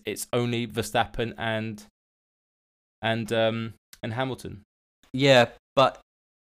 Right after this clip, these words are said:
Speaker 2: it's also, it's not just the fact that it's, it's Verstappen and Hamilton. It's the new guard versus the old guard, and
Speaker 1: Yeah.
Speaker 2: it's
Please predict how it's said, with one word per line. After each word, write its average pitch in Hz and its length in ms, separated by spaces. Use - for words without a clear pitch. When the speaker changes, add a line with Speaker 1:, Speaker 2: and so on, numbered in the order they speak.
Speaker 2:
it's 127 180
also, 117 640
it's - 200
not 139 240
just - 480
the 107 80
fact - 280
that - 120
it's, - 340
it's - 480
Verstappen - 360
and 95 100
Hamilton. 98 580
It's - 380
the 110 80
new 123 240
guard 101 340
versus 101 320
the 101 140
old 107 220
guard, 90 280
and 104 400
Speaker 1:
Yeah. 95 60
Speaker 2:
it's - 520